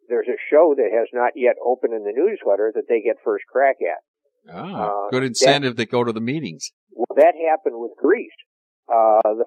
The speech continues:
Speaker 1: first time before Grease's extension, it was first offered at the meeting and totally filled.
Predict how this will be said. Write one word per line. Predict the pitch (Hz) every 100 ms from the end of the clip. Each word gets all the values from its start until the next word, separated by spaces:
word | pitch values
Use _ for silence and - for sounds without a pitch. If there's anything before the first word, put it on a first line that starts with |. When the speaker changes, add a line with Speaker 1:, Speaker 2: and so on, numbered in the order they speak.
| -
Speaker 1:
first | 135 -
time | 147 139 131 101
before | 113 - 139 135
Grease's | 120 135 143 -
extension, | 214 - - 170 196 131 98
it | 92
was | 104 -
first | 135 -
offered | 120 120 - 120
at | 113
the | 117
meeting | 110 127 156 135
and | 110 _ _ -
totally | 143 139 139 -
filled. | 180 120